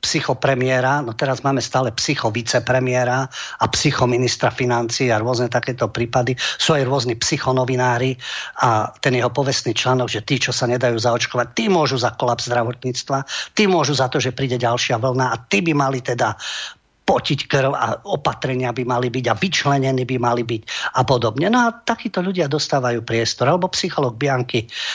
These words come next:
na stránkach denníka N, ktorý takisto, e, otvorene hovorí o tom, ako zúčtovať s týmito, ktorí sa nechcú dať zaočkovať, či prídu o prácu, alebo nie, to je ich problém. Musia si nájsť niečo iné, alebo môžu sa zašiť niekde,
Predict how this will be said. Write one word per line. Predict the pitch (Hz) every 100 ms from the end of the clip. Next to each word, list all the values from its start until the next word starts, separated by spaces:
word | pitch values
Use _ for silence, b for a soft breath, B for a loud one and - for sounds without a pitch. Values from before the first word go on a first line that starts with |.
| B
na | 147
stránkach | - - 131 120 117 -
denníka | 123 120 117 - 120
N, | 123
ktorý | 120 - 107
takisto, | 113 120 107 107 - 110 101
e, | - - - - - - 110 107 120
otvorene | - 143 139 135 120 117
hovorí | 117 117 110
o | 107
tom, | 120 107
ako | 120 110 110 104 - -
zúčtovať | - - - - - 127 110 98
s | - -
týmito, | 127 110 110 104
ktorí | - 107 98
sa | -
nechcú | 107 131 - 123
dať | 107 101
zaočkovať, | 117 110 - 113 104 101 B B
či | - 143
prídu | 151 135 127
o | 127
prácu, | 139 117 - 120
alebo | 107 110 117
nie, | 117
to | 120
je | 117 120
ich | 123
problém. | 117 117 113 113 110 B B B
Musia | - 151 - 120
si | -
nájsť | 117 117 110
niečo | 110 - 110
iné, | 120
alebo | 107 107 113
môžu | 123
sa | 131 107
zašiť | 104 113 - 117
niekde, | 113 110 104 110